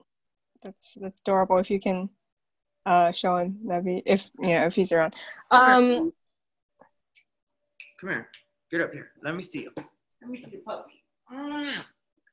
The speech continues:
Speaker 1: Oh,
Speaker 2: This
Speaker 1: so
Speaker 2: is
Speaker 1: cute.
Speaker 2: cute.
Speaker 1: Aw, very cute.
Speaker 2: Yeah, and she
Speaker 1: Awesome.
Speaker 2: she's done the road with me quite a bit.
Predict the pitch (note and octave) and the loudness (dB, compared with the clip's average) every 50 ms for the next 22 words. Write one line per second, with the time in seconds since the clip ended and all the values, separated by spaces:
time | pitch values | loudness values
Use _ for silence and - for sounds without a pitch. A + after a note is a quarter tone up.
0 | - - - - - _ _ _ _ _ _ _ - - _ - G4 G#4 G#4+ G#4+ | -10 -10 -10 -10 -14 _ _ _ _ _ _ _ -20 -20 _ -14 -12 -6 -4 -2
1 | G#4+ G#4+ G#4+ G#4 C5+ C#5+ D5+ - - D5 D5+ D#5 D#5+ D#5 D#5 D5+ D5 C#5 - - | -2 0 2 6 8 8 8 6 4 6 8 10 12 12 10 10 8 2 -6 -16
2 | - - D4+ C#4+ C4+ B3 - - D#4 D4+ C#4+ C#4 C4+ C4 C4 C4 C4+ C#4 C#4 - | -14 -12 -10 -8 -8 -8 -6 -4 0 2 4 4 4 4 4 4 2 0 -2 -6
3 | - - - _ _ _ _ _ - - _ _ _ _ A#3 A#3+ A#3+ B3 A#3+ - | -12 -20 -20 _ _ _ _ _ -20 -20 _ _ _ _ 0 2 2 2 0 0
4 | - A3+ A3 G#3+ - - _ _ _ _ _ _ _ _ _ _ _ _ _ _ | -2 -2 -2 -2 -4 -6 _ _ _ _ _ _ _ _ _ _ _ _ _ _
5 | _ _ _ _ - - - - - _ _ _ D3+ D3+ B2 F#2+ - - - D3 | _ _ _ _ -14 -14 -14 -14 -18 _ _ _ -4 -2 -2 -2 -2 -4 -2 -2
6 | D3+ E3 E3+ F3+ F#3 G3 G3+ F#3 F3 F#3 F#3+ - _ _ _ _ _ - - _ | -2 -2 -2 -2 -2 -2 -2 -4 -6 -8 -12 -14 _ _ _ _ _ -20 -20 _
7 | _ - - - _ _ _ _ _ - A#3 A#3 G#3+ F#3+ G3+ F3+ E3 D3+ D3 C#3+ | _ -20 -20 -20 _ _ _ _ _ -4 -2 -2 0 0 0 0 2 2 2 2
8 | C#3 C3 C3+ B2+ B2+ B2 B2 B2 - C#3 B2 A#2 A2 - - F#2 - - | 2 0 -2 -4 -6 -6 -8 -8 -6 -4 -4 -4 -4 -6 -8 -12 -14 -14